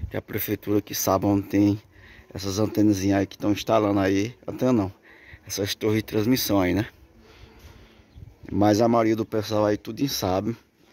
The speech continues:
onde fica essas torres de transmissão da antena digital do governo.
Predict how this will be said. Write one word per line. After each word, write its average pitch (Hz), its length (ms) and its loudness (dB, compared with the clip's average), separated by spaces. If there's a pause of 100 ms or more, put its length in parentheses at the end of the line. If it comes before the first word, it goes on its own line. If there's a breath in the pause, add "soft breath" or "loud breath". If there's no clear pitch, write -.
(260 soft breath)
onde 104 200 -8
fica 101 440 -8 (960 loud breath)
essas 101 300 -4
torres 104 200 -4
de 98 60 -12
transmissão 95 600 -4
da 98 120 0
antena 101 340 0
digital 95 380 -4
do 104 80 -6
governo. 98 420 -2